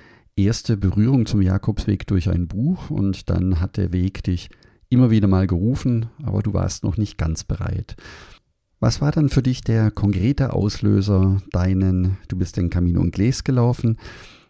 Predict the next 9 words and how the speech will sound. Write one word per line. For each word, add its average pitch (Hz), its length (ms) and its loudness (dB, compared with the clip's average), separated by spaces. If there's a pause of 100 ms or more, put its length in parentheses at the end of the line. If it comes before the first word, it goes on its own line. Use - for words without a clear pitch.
(160)
wie 127 180 2
hast 143 220 -4
du 131 60 -4
dich 127 160 -4
für 120 140 -2
den 110 400 2 (240)
Camino 104 340 4
Inglés 87 500 0
entschieden? 82 600 -4